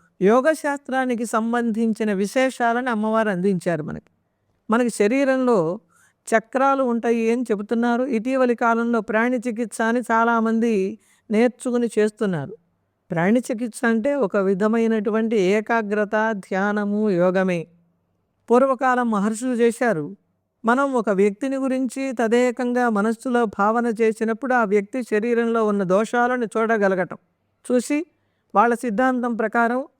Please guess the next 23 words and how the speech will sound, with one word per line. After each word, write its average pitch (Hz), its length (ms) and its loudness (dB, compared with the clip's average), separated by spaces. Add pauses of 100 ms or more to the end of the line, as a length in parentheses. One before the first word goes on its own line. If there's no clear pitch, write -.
(240)
మనలో 254 380 4
ఉన్న 262 180 0
చక్రాలలో 233 800 -2
తేడాలు 220 520 0
కనుక 208 260 -4
వస్తే 185 400 0
రోగాలు 214 420 0
వస్తాయి 196 300 -2
కనుక, 220 420 -6 (420)
ఏ 226 160 6
చక్రంలో 247 680 -2
తేడా 226 420 0
వస్తే 233 520 0 (300)
ఏ 220 160 6
రోగం 226 400 2
వస్తుందో 214 600 -2 (240)
గ్రహించి 262 640 0 (300)
ఆ 220 160 6
రోగానికి 269 560 0
వాళ్ళు 247 240 0
చక్రాన్ని 262 520 -2
సరిచేసి 240 600 0 (380)
మనకి 208 560 0